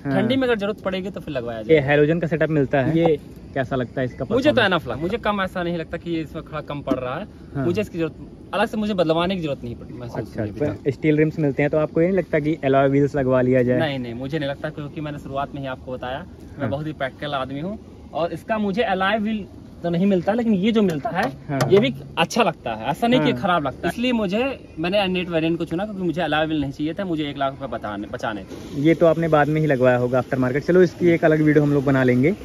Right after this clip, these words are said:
Speaker 1: ये जो आपने bumper है,
Speaker 2: हम्म, हम्म।
Speaker 1: ये भी बाहर से ही लगवाया
Speaker 2: सब
Speaker 1: होगा?
Speaker 2: बाहर से लगा हुआ है।
Speaker 1: अच्छा, आपने, मतलब, showroom से ये काम क्यों नहीं करवाया?
Speaker 2: showroom में महंगा पड़ता है, इसलिए मैंने showroom से नहीं करवाया। और मुझे बाहर मेरे मनपसंद अनुसार चीजें मिल गई,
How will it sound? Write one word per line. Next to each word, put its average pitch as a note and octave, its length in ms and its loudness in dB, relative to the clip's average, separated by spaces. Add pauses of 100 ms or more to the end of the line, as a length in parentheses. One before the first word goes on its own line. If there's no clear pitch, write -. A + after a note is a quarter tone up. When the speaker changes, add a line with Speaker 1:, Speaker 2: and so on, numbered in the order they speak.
(140)
Speaker 1:
ये G#3 180 10
जो A3 120 4
आपने G3+ 240 2
bumper F#3 360 4
है, F#3 80 4
Speaker 2:
हम्म, - 440 -10
हम्म। D3+ 180 -4
Speaker 1:
ये D#3 100 6
भी F3+ 120 8
बाहर E3+ 220 6
से F3 120 -2
ही E3+ 40 2
लगवाया D#3+ 260 2
Speaker 2:
सब D#3 60 2
Speaker 1:
होगा? D#3 160 2
Speaker 2:
बाहर C#3 180 -2
से - 120 -10
लगा A#2 180 -6
हुआ A2 220 -10
है। - 80 -6
Speaker 1:
अच्छा, D#3 360 0 (180)
आपने, A3+ 420 2
मतलब, A3 240 2
showroom A3 400 6
से A3+ 120 0
ये G3 140 6
काम E3+ 220 0
क्यों E3 140 -2
नहीं D3 120 0
करवाया? B2 320 0
Speaker 2:
showroom F3 280 0
में G#3+ 100 -4
महंगा F3 300 -2
पड़ता G#3+ 280 -2
है, A#3 60 2
इसलिए G#3 220 -6
मैंने G3 180 -4
showroom F3 220 0
से F3 100 -4
नहीं D3+ 140 -4
करवाया। E3+ 380 0
और F#3+ 160 -2
मुझे F#3 240 0
बाहर F3+ 380 2 (420)
मेरे A3 240 6
मनपसंद A3 540 0
अनुसार F#3 340 2
चीजें E3+ 260 -2
मिल D#3 200 0
गई, D#3 200 -2